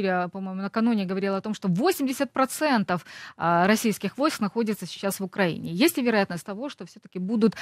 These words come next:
оттягивать, э, какие-то воинские части для охраны своих же, м, э, ну, получается, границ, потому что, да,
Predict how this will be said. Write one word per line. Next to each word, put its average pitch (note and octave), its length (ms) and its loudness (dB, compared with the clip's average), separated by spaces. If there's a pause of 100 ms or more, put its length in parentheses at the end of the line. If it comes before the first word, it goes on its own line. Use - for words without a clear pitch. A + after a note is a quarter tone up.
(200)
оттягивать, F3+ 760 0
э, E3+ 140 -10
какие-то E3+ 400 -14
воинские E3+ 400 -10
части B3 420 0
для F#3 300 4
охраны G3+ 580 -2
своих F3+ 340 -8
же, F3+ 200 0 (760)
м, G3+ 260 6
э, F#3+ 400 0
ну, A3+ 200 4
получается, G#3+ 560 0
границ, A3 640 -2
потому G#3+ 320 -2
что, - 160 -8
да, A3+ 180 4